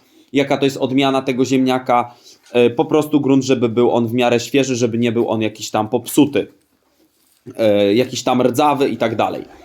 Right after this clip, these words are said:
E, podsumowując dzisiejszy odcinek, słuchajcie, ziemniaki ogólnie jako pokarm to jest takie urozmaicenie, warto podawać, natomiast nie przesadzać.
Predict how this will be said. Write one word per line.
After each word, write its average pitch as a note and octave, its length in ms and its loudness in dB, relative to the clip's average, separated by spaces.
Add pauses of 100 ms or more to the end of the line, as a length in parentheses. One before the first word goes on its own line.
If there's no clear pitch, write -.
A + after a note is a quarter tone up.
(1300)
E, A#2 180 4
podsumowując E3+ 840 4
dzisiejszy D#3+ 320 2
odcinek, D3+ 400 -2
słuchajcie, D3 420 -2
ziemniaki C#3+ 440 0
ogólnie C3 320 4
jako C3 200 0
pokarm B2+ 400 0
to B2+ 100 -2
jest A#2+ 120 -4
takie B2 220 -2
urozmaicenie, C#3+ 800 0
warto C#3+ 320 0
podawać, C3 460 -2
natomiast B2 400 -4
nie D3 120 -2
przesadzać. D3 680 -2